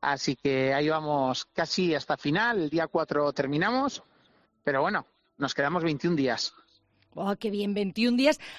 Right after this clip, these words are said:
Speaker 2: atendiendo ahí en vuestro puesto y en vuestro lugar de siempre. Oye, trabajo doble, un poquito de esfuerzo, pero satisfactorio, ¿no?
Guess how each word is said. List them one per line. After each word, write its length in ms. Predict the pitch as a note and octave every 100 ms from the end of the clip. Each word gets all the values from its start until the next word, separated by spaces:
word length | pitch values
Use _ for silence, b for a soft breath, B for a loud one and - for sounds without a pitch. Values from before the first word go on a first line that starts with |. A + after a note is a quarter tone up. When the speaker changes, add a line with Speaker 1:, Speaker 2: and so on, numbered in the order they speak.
| B
Speaker 2:
atendiendo 580 | B3+ A#3+ B3+ A3 A#3+ A#3+
ahí 180 | C4+ C4+
en 120 | C4
vuestro 280 | C#4 C4+ C#4
puesto 280 | C4 C#4 F4
y 100 | D#4
en 80 |
vuestro 240 | A3+ G#3 A#3
lugar 300 | A#3 G#3+ A#3+
de 100 | C4
siempre. 380 | - C4+ C4+ B3
Oye, 180 | A#3+ B3
trabajo 460 | G#3 F#3+ G#3 C4
doble, 260 | B3+ B3+ C#4+
un 120 | C4+
poquito 320 | - G#3 A#3
de 80 | B3
esfuerzo, 460 | A#3+ C4+ A#3 E4 D#4 B B B
pero 340 | - A3 A3 G#3
satisfactorio, 800 | G#3+ A3+ G3+ A3+ - A#3 G#3+ G3
¿no? 260 | G#3 C#4+